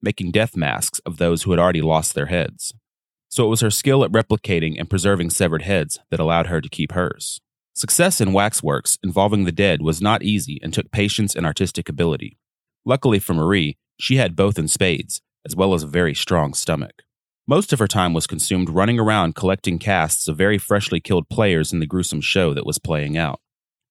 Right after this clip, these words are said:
When Charlotte Corday murdered the radical Jean-Paul Marais in his bathtub, Marie got to the scene so fast the killer was still being processed by law enforcement when she started work on Marai's death mask.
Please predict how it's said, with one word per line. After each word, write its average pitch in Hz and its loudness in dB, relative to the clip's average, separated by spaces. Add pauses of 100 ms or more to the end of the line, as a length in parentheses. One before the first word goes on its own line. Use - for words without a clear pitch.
(140)
When 95 -2
Charlotte 113 2
Corday 107 2
murdered 104 2
the 95 2
radical 98 2
Jean-Paul 95 2
Marais 87 0
in 90 -2
his 82 -4
bathtub, 73 -2 (260)
Marie 110 0
got 113 0
to 101 -6
the 87 -8
scene 90 -2
so 104 0
fast 101 -2
the 87 -6
killer 107 0
was 80 -2
still 98 0
being 87 0
processed 104 0
by 85 0
law 92 4
enforcement 76 -4 (260)
when 95 -2
she - -4
started 90 2
work 92 2
on 87 0
Marai's 85 2
death 76 -4
mask. - -10